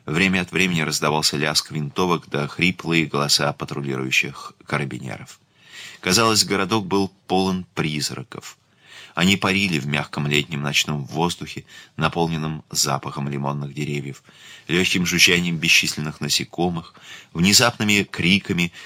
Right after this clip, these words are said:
ходивших по улицам полицейских патрулей. «Буду ждать, сколько смогу», тихо сказал Майкл. «Но я нужен отцу дома. Вы должны заставить сына приехать ко мне».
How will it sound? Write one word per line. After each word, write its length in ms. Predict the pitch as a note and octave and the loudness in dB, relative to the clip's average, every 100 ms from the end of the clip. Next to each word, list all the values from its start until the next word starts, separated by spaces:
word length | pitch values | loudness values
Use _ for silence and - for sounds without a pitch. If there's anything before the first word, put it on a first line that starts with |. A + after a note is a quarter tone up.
| - | -6
ходивших 480 | D#2 C#2+ D2+ - - | -4 -2 -2 -4 -4
по 120 | C2+ | -6
улицам 400 | C#2+ C#2+ - C2+ | -4 -2 -4 -2
полицейских 640 | C#2 C2+ C#2 C#2 - C2 | -4 -2 0 0 -2 -6
патрулей. 580 | D2 C#2+ C2+ B1+ B1 - _ _ _ _ _ - | -8 -6 -6 -6 -8 -14 _ _ _ _ _ -18
«Буду 380 | C#2 F2 F#2+ | -4 -2 -2
ждать, 260 | - C#2+ D2 | -4 -4 -2
сколько 400 | - C#2 C2+ C#2 | -2 -4 -6 -2
смогу», 560 | - C2 C#2 - B1 B1+ _ _ _ - | 0 0 -6 -8 -10 -12 _ _ _ -8
тихо 200 | C#2+ C2 | -6 -4
сказал 380 | - C#2+ B1+ C2 | -6 -6 -8 -6
Майкл. 380 | B1+ B1 - - _ _ _ _ _ _ _ | -6 -8 -12 -16 _ _ _ _ _ _ _
«Но 160 | D2 D#2+ | -4 0
я 180 | F2+ G#2 | 2 2
нужен 400 | G#2 G2+ G#2 - | 0 0 -4 -4
отцу 460 | D#2+ - - D#2 C#2+ | -8 -4 -4 -4 -6
дома. 400 | C#2 - - - _ _ _ _ - - - - - | -6 -8 -10 -18 _ _ _ _ -20 -20 -18 -16 -8
Вы 120 | E2+ F#2+ | -2 2
должны 380 | G#2 F#2+ A2 | 2 2 2
заставить 600 | G2+ F#2+ - F#2+ D#2 C#2 | 2 4 2 2 -2 0
сына 280 | - C#2+ C2+ | 0 0 -4
приехать 460 | - C#2+ C2+ C#2+ - | -6 -6 -6 -8 -12
ко 120 | - | -12
мне». 220 | A#1+ - | -10 -14